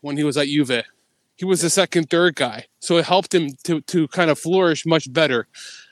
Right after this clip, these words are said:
Um, I agree. If I'm Inter, you don't bring back Dybala.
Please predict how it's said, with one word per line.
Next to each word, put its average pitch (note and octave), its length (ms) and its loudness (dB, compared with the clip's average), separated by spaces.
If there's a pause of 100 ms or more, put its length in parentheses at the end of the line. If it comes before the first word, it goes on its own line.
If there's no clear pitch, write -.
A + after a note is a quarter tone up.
(280)
Um, C#3+ 480 4 (1080)
I F#3+ 140 4
agree. F#3+ 500 2 (640)
If - 120 -8
I'm G3+ 180 4
Inter, B3 420 0 (360)
you F#3 80 -2
don't G3 180 2
bring E3+ 180 2
back D3+ 220 0 (500)
Dybala. C3+ 400 0